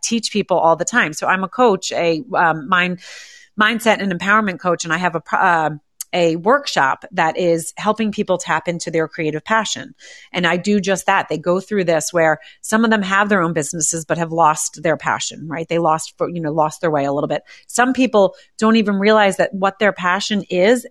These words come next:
can be turned into a business. And I want to help those people that don't think that their voice really matters.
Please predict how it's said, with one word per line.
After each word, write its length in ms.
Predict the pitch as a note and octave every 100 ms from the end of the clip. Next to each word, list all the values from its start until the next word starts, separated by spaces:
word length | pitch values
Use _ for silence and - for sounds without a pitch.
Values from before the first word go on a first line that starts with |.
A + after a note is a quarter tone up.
| -
can 160 | G3+
be 120 | F#3+ F3+
turned 380 | - A3 A3+
into 380 | - G#3+ A3 G#3+
a 60 | E3
business. 680 | G3 A#3 F3+ C#3 - - - - - -
And 160 | F#3+ -
I 240 | F#3+ G3+
want 160 | A#3+ A#3
to 40 |
help 220 | G#3 A3 -
those 180 | F#3+
people 300 | - G#3+ F#3+
that 240 | E3+ E3 -
don't 240 | G3 -
think 240 | G#3+ G3 E3+
that 160 | E3+
their 160 | F3 F3
voice 340 | F3 F3 F3
really 280 | E3+ E3+ E3+
matters. 600 | D#3 D3 G3+ C#4 D#4+ -